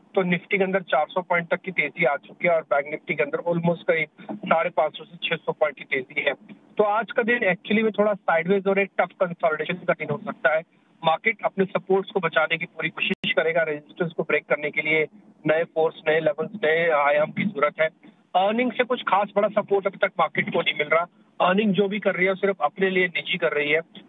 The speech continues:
उसका ऐसा support, अ, market को ऐसा कोई बड़ा नहीं है। Options वालों के लिए थोड़ा VIX बढ़ा हुआ है, तो ऑप्शंस ride करना, options buy करना,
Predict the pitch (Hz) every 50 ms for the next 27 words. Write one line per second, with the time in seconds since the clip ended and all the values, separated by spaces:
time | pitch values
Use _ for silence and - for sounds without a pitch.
0 | _ - - 175 170 - 214 190 175 180 - 196 185 - 190 - - 185 185 185
1 | - 202 175 - - _ _ _ - - 339 - - 233 220 - - 220 196 165
2 | 160 - - 185 170 - 185 165 - 147 143 143 135 135 131 135 135 131 - -
3 | - - - - - - - 185 180 175 - - 254 247 190 226 226 220 226 226
4 | 220 - 226 226 240 233 - - 208 226 226 196 196 202 - - - - 170 180
5 | 180 185 180 185 190 214 208 214 208 202 - 202 - 196 180 - _ _ _ _
6 | _ _ _ _ - - 147 139 156 156 170 196 214 190 - - 202 185 185 190
7 | 196 190 175 165 - - - 190 175 - - - - - - _ - 151 160 185
8 | 208 202 196 202 175 175 185 190 196